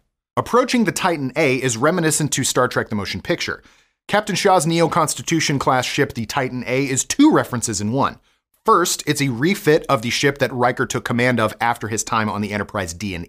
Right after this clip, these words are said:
E. While the Titan was mentioned in Star Trek Nemesis, the first time we actually saw it was in Star Trek Lower Decks, which takes place twenty years before Picard.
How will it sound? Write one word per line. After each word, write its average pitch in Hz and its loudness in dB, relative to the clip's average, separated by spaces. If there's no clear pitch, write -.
E. 113 -2
While 165 4
the 180 -2
Titan 202 0
was 139 0
mentioned 151 2
in 120 0
Star 123 2
Trek 117 0
Nemesis, 135 -2
the 131 -2
first 247 0
time 240 2
we 185 2
actually 147 0
saw 233 2
it 123 -2
was 131 -2
in 120 -2
Star 131 0
Trek - -2
Lower 98 -4
Decks, - -2
which 156 0
takes 185 0
place 156 0
twenty 156 0
years 120 2
before 101 -4
Picard. - -2